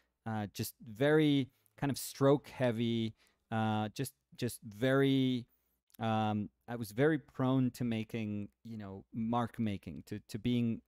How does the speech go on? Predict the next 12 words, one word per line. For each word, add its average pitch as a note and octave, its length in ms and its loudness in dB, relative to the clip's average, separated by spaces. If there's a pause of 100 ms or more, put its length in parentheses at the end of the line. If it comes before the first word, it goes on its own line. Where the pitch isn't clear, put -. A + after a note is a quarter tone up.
very C3+ 300 4
conscious A#2+ 520 -2
about G2+ 260 -4
my G2+ 180 -2
mark A2 400 0
making. G2+ 600 -4 (520)
Um, G#2 600 0
and A#2 120 0
it A2 100 0
had B2+ 240 -2
to C3 100 -2
be, A2 580 0